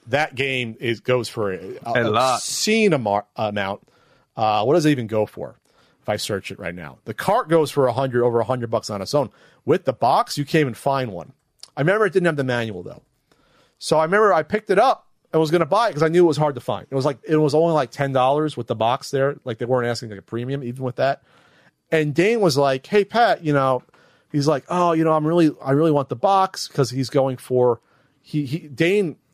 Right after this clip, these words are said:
Speaker 1: at his peak had a complete in box N E S, Game Boy,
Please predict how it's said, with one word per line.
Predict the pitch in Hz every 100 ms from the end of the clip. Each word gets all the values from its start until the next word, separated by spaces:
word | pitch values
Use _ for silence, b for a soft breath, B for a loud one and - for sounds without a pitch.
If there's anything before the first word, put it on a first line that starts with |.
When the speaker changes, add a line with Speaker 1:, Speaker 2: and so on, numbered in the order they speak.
| -
Speaker 1:
at | 131
his | -
peak | - 208 156 _ _ _ _ _ _ -
had | - 135 131 123 -
a | 127 113
complete | - 120 156 185
in | 139
box | 127 113 -
N | 139
E | 180
S, | 156 151 - _ _ _ _ -
Game | 135 147
Boy, | 139 131 123 113